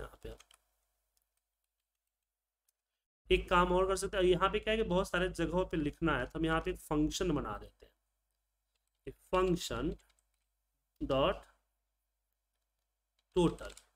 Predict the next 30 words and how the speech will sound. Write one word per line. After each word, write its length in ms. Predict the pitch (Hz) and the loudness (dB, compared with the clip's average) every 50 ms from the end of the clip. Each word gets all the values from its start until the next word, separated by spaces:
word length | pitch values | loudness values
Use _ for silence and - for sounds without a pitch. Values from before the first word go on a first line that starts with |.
| _ _ _ _ _ _ _ _ _ _ _ - 247 | _ _ _ _ _ _ _ _ _ _ _ -4 -4
ठीक 140 | - - | -2 -2
है। 160 | - - - - _ _ _ _ _ _ _ _ _ _ _ _ _ _ _ _ _ _ _ _ _ _ _ _ _ _ _ _ _ _ _ - | -4 -6 -6 -10 _ _ _ _ _ _ _ _ _ _ _ _ _ _ _ _ _ _ _ _ _ _ _ _ _ _ _ _ _ _ _ -4
और 360 | 131 131 127 131 135 - - _ _ _ _ _ _ - | -2 0 0 0 -2 -4 -10 _ _ _ _ _ _ -4
total 420 | 165 156 160 160 - - 160 147 139 135 | -2 -2 -2 -2 -2 0 2 2 4 4
में 260 | 131 131 139 160 214 214 | 4 4 4 4 2 0
अब 340 | - - _ - - 143 | -4 -8 _ -8 -8 -4
कुछ 200 | - 202 - - | -2 -2 0 4
नहीं 120 | 175 170 151 | 4 6 6
करना 220 | 143 127 123 135 | 6 4 2 0
है, 60 | 156 | 0
इसको 160 | 156 - - - | -2 -2 -6 -6
blank 240 | - 131 120 117 - | -4 -4 -4 -4 -6
छोड़ 180 | - - 113 107 | -8 -10 -8 -6
देते 220 | 107 101 - 123 | -6 -8 -8 -10
हैं, 80 | 123 - - _ _ _ _ _ _ _ _ _ _ _ _ _ - | -10 -12 -12 _ _ _ _ _ _ _ _ _ _ _ _ _ 4
Input 300 | 170 175 170 196 190 160 | 4 6 6 6 4 4
नहीं 140 | 151 139 123 | 4 4 4
चाहिए। 360 | 110 - 120 107 104 98 104 - _ _ _ _ _ _ _ _ - | 2 -2 -6 -8 -10 -12 -16 -20 _ _ _ _ _ _ _ _ 2
यहाँ 120 | 143 143 | 4 4
पे 100 | 143 156 151 | 4 2 0
simple 440 | - - 151 151 147 - 175 160 147 | 0 2 2 2 2 2 2 2 2
सा 200 | - - 135 135 | 2 2 2 2
हमें 220 | 143 143 139 135 131 | 2 2 2 0 0
लिखना 380 | 131 131 - 147 147 139 127 | 0 -2 0 0 2 2 2
है 120 | 131 147 175 - - - - _ _ - | 2 0 -2 -4 -8 -18 -20 _ _ -6
कि 80 | 147 131 | -6 -6
total 920 | - - - - - 175 180 196 196 175 - - 120 117 123 135 151 180 196 - - - _ _ _ _ _ - | -6 -8 -6 0 4 6 6 6 6 4 2 0 2 2 2 2 2 0 -2 -4 -8 -20 _ _ _ _ _ -6
equal 580 | 185 190 190 - - - - - 143 131 131 123 - | -4 -4 -4 -6 -10 -8 -2 2 2 4 2 2 0
to 160 | - 131 131 139 151 180 202 226 226 - - _ _ - - 131 | 0 2 4 6 6 6 4 4 2 -4 -10 _ _ -2 2 4
me 220 | 143 156 175 190 | 6 8 8 8